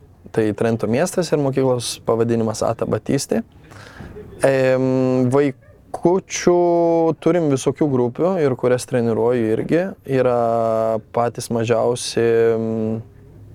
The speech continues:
dvylikmečiai. Ir paskui patys, e, didžiausia, galim pasakyti, devyniolikos, aštuoniolikos metų, bet tie keli tik tai yra.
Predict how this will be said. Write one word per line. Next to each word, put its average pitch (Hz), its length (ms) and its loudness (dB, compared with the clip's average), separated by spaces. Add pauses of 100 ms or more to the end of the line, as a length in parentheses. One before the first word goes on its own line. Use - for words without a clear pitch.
(800)
dvylikmečiai. 120 840 2 (800)
Ir 131 240 2
paskui 151 640 0
patys, 131 880 -2
e, 120 260 2 (320)
didžiausia, 113 640 -2
galim 110 240 -2
pasakyti, 110 320 -2
devyniolikos, 110 760 0
aštuoniolikos 113 680 -2
metų, 151 320 0
bet 127 300 2
tie 131 160 2
keli 123 260 0
tik - 220 -10
tai 107 160 2
yra. 110 140 0